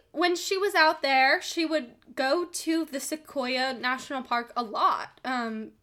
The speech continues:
she would spend a lot of time there because you have to remember, at this time, during, like, the nineteen twenties and nineteen tens, uh, women were still just housewives,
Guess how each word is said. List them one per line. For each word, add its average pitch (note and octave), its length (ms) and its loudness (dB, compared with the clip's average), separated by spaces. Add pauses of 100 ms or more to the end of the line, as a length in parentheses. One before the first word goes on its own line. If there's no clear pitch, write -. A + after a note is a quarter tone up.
(200)
she - 180 -12
would C4+ 100 -10
spend C#4+ 200 0
a C#4+ 40 -4
lot B3 160 0
of B3 60 -14
time A#3 240 -6
there A#3 160 -2
because D4 280 -6
you F4 100 2
have G4 180 8
to G#4 180 -8
remember, E4+ 440 2 (480)
at F4 140 8
this A4+ 200 0
time, D#4+ 400 2
during, D4+ 300 0
like, D4+ 120 -4
the C#4+ 80 -4
nineteen C4+ 380 -4
twenties C4 500 -8
and A#3 320 -8 (140)
nineteen B3 460 -6
tens, B3 520 -6 (400)
uh, C4 280 6
women F4 260 4 (100)
were G#4 120 4
still D#4+ 300 0
just C4 240 -10
housewives, - 840 -8